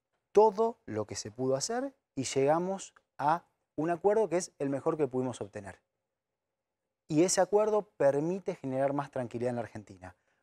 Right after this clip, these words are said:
más certezas. Y es un paso, como digo, abre un camino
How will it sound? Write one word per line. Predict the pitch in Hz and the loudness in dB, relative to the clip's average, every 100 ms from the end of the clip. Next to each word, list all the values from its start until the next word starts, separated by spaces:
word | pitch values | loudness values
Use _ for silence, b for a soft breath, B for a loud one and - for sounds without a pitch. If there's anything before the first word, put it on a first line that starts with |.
| - | -4
más | 143 151 | -2 0
certezas. | 147 - - 90 - _ | 0 -2 -6 -10 -16 _
Y | - | 0
es | 151 175 | 0 0
un | 156 | -4
paso, | - 156 - - - _ | 0 0 0 -10 -14 _
como | 110 131 | -6 -2
digo, | 131 113 | 0 2
abre | 139 | 2
un | 185 | 2
camino | 196 175 160 113 98 | 4 4 4 -4 -8